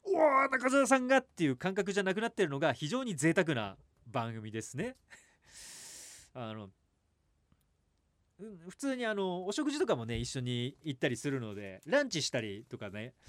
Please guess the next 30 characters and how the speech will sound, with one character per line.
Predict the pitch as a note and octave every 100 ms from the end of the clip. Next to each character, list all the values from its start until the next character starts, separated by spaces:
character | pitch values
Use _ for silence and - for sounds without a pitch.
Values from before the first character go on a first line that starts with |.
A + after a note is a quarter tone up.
| - -
な | B2+
の | A2
で、 | G2 G2 -
ま | E3+
あ | D3+
ま | B2
あ | A2
ま | A#2
あ、 |
あ | G#2+
の、 | G#2
そ | C3
う |
い | A#2
う |
風 | A#2+
に | G2
ね、 | G2+ A#2 _ _ _ _ _ _ _ _ G2
あ | G2 F2+
の、 | E2+ _ - - - -
で | A#2+
き | E3
れ | D3+
ば | B2
ね、 | B2+ A3+ G#3+
ま | C#3+ C#3
た | D3 C#3+ - -
い | D#3
つ | -
か | C#3+ A2+ G#2+